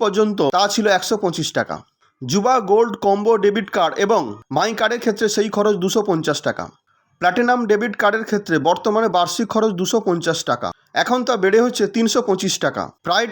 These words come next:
এবং প্রিমিয়াম বিজনেস ডেবিট কার্ডের ক্ষেত্রে খরচ তিনশো পঞ্চাশ টাকা বেড়ে হচ্ছে চারশো পঁচিশ টাকা। প্রতি ক্ষেত্রেই খরচের উপর আঠারো শতাংশ হারে জিএসটি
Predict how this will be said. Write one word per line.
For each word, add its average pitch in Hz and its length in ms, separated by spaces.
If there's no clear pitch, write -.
এবং 202 160
প্রিমিয়াম 214 340
বিজনেস 202 320
ডেবিট 196 260
কার্ডের 208 280
ক্ষেত্রে 202 300
খরচ 180 300
তিনশো 202 260
পঞ্চাশ 202 400
টাকা 208 220
বেড়ে 175 280
হচ্ছে 180 260
চারশো 196 340
পঁচিশ 185 320
টাকা। 110 160
প্রতি 202 260
ক্ষেত্রেই 233 420
খরচের 208 360
উপর 202 220
আঠারো 226 200
শতাংশ 214 420
হারে 185 300
জিএসটি 202 320